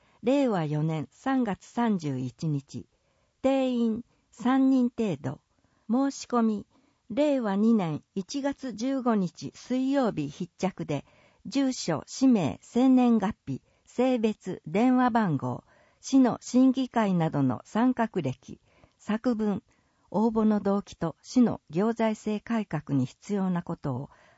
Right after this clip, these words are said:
八百字程度、様式は自由、を持参、郵送、ファックス、Eメールで、郵便番号七四五の八六五五、木山通り一の一、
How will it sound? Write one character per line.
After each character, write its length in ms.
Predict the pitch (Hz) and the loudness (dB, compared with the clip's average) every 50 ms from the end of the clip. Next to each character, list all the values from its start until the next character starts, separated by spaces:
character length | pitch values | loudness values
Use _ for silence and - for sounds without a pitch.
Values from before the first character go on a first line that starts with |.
| _ | _
八 180 | - - 180 - _ - | -8 -8 -8 -8 _ -4
百 260 | 233 240 233 - 220 | -2 -2 -2 -2 -6
字 160 | 220 214 202 - - | -6 -8 -10 -6 -4
程 200 | 190 180 143 123 | -2 -2 -2 -4
度、 180 | - 135 - - _ _ _ _ - | -6 -8 -12 -12 _ _ _ _ -6
様 180 | - 180 202 214 | -2 -2 -2 -2
式 260 | - - - - 190 | -4 -8 -6 -4 -2
は 140 | 180 170 160 | -2 -2 -4
自 200 | 139 127 - 156 | -4 -4 -4 -4
由、 280 | 160 151 139 131 - - _ _ _ _ _ _ _ _ _ _ _ | -2 -2 -4 -6 -8 -10 _ _ _ _ _ _ _ _ _ _ _
を 200 | - 190 - - _ _ _ _ _ - | -4 -4 -4 -6 _ _ _ _ _ -8
持 180 | 185 180 214 | -4 -4 -4
参、 380 | 220 - - 254 247 240 240 - - _ | -2 0 0 2 2 2 0 -2 -4 _
郵 200 | - 208 240 254 | -2 0 0 0
送、 380 | 247 - - - 214 208 - - _ _ _ | -2 -2 -4 -2 -2 -2 -4 -6 _ _ _
フ 60 | - | -2
ァ 40 | 254 | -2
ッ 40 | 254 | -2
ク 160 | - - - | -2 -8 -18
ス、 260 | - - 143 135 - - - | -10 -6 -6 -6 -6 -6 -2
E 180 | 165 226 254 | 2 4 6
メ 240 | 262 254 254 233 196 | 6 6 6 4 2
ー 20 | |
ル 120 | 156 143 123 | 0 -4 -6
で、 240 | - 127 - - _ _ _ _ _ _ _ | -6 -8 -8 -8 _ _ _ _ _ _ _
郵 180 | - 208 254 269 | -2 0 0 2
便 320 | 240 254 269 262 254 247 | 2 4 4 6 6 4
番 280 | 233 233 226 208 170 143 | 4 2 2 0 0 0
号 260 | 131 135 131 131 - - _ _ _ _ | 0 -2 -4 -4 -8 -12 _ _ _ _
七 320 | - 185 214 240 262 269 269 | 0 2 4 6 6 6 6
四 300 | 262 262 247 233 214 170 | 6 4 4 4 2 2
五 140 | 156 160 160 | 0 0 0
の 100 | 135 127 | -2 -2
八 320 | 147 - 175 170 - 262 | -4 -4 -4 -4 -2 0
六 320 | 240 247 240 - - 147 | 0 0 0 -2 -6 -6
五 260 | 127 - 147 147 147 143 | -2 -2 0 0 0 -2
五、 300 | - 139 135 131 - - _ - _ _ _ _ _ _ | -2 -4 -6 -6 -6 -10 _ -20 _ _ _ _ _ _
木 120 | - - - | -20 -20 -8
山 340 | - - 247 254 247 247 233 | -2 0 2 2 4 4 2
通 240 | 240 226 190 156 | 2 0 0 -2
り 200 | 143 127 120 - _ - | -2 -4 -8 -10 _ -8
一 240 | 160 160 - - 254 | -8 -6 0 2 4
の 180 | 240 208 165 | 4 4 4
一、 380 | 147 131 - - - 135 113 - | 2 -2 -4 -6 -8 -8 -8 -10